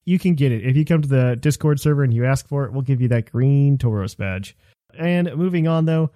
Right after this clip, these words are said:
if you wanna keep up with Puckle throughout the week and make sure you don't miss any of our cool Discord events, first of all, come to the Discord and just hang out there.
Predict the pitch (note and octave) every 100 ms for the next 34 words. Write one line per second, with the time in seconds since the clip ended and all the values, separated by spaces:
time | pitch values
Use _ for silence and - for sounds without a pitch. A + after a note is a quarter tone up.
0 | _ _ D3+ A#3 A3 E3+ G3+ G3 F#3 F#3
1 | F3+ E3+ - F#3+ F#3+ D#3 - D3+ F3 E3
2 | D3+ D3 F#3 D#3+ C#3+ D#3+ E3+ D#3+ D3+ E3
3 | D3+ E3 - D#3+ D#3+ D3 - F3 D#3+ C3+
4 | D#3+ - D#3 C3+ D#3 - A#3+ - E3 E3+
5 | F3+ C#3 F3+ - D3 D3 C#3 - - -
6 | D3 D3 D#3+ - A#2+ B2+